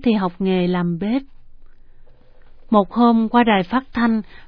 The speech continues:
con nghe người ta tìm kiếm thợ làm việc cho một mỏ vàng nằm trong rừng già của nước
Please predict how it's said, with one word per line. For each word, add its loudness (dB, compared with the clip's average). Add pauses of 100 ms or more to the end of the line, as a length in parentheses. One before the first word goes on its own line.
(100)
con 4
nghe 6
người 4
ta 2
tìm 0
kiếm 2
thợ 2
làm 0
việc 0
cho 2
một 0
mỏ 2
vàng 0 (340)
nằm 0
trong 2
rừng 0
già 0
của -2
nước 2